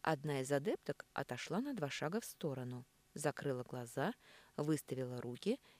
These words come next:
и принялась сосредоточенно плести заклинание. Спустя несколько секунд у неё в руках появился огненный шар. Ух ты! А девочка хороша,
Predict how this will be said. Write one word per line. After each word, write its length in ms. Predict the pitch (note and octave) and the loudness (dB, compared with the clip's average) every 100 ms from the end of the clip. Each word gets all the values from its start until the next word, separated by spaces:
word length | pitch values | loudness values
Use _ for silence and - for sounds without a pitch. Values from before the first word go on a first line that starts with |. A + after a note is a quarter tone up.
| _ | _
и 100 | F3+ | -2
принялась 460 | D#3+ D3+ D3+ D3+ D3 | 0 2 4 2 2
сосредоточенно 920 | - - B2+ A2+ A#2 F3 A3 - C4+ | -4 -2 -4 -4 0 0 0 -2 -2
плести 440 | A3+ G3 - - B2+ | 0 -2 -2 -4 -2
заклинание. 800 | E3+ - A#3 D3+ A#2 A#2+ A#2+ B2+ - - | -2 0 0 0 -2 -6 -8 -12 -20 -16
Спустя 480 | - D#3+ - D#3 C#3+ | 2 2 4 4 4
несколько 440 | C3+ - - - | 2 -2 -6 -6
секунд 500 | - - - A#3+ - - - - - | -4 -4 2 2 2 -14 -20 -8 2
у 80 | |
неё 300 | C#4+ A#3 E3+ | 6 8 6
в 60 | C3 | 2
руках 360 | A#2+ B2+ F#3+ - | 0 0 0 0
появился 560 | C#4 G#3 C#3+ - A3+ - | 0 2 -2 0 -2 0
огненный 420 | B2+ B2+ D3 G3+ | -2 0 0 0
шар. 380 | - - B2 - - _ _ _ - | -2 -4 -6 -10 -20 _ _ _ -6
Ух 320 | A#2 A#2+ - | -4 -4 -2
ты! 240 | - E3+ - - _ - - _ | 0 0 -2 -20 _ -20 -20 _
А 160 | - D3+ | -2 0
девочка 480 | C3+ C3 B2+ - | 2 2 0 -4
хороша, 640 | D#3+ G3 B3+ - F3+ F3+ | 0 2 2 2 2 2